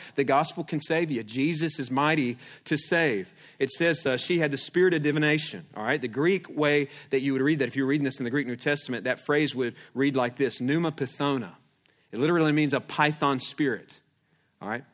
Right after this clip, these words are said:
that make, hopefully makes sense. Python girl. No, let me explain a little more. All right, in Greek mytho-, in Greek mythology,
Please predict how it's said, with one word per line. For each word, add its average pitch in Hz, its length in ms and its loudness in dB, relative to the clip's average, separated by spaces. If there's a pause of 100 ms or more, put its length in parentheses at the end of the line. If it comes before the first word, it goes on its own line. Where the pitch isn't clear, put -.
that 104 320 -12
make, - 180 -12
hopefully 101 220 -10
makes 98 200 -14
sense. 104 200 -12
Python 107 380 -8
girl. 90 260 -16
No, 147 340 -2
let 120 80 -10
me 127 40 -4
explain 143 220 -2
a 139 40 2
little 147 100 2
more. 143 180 0 (300)
All 139 60 2
right, 156 140 4 (120)
in 147 140 2
Greek 185 280 4
mytho-, 165 480 2
in 156 100 0
Greek 160 220 0
mythology, 139 800 2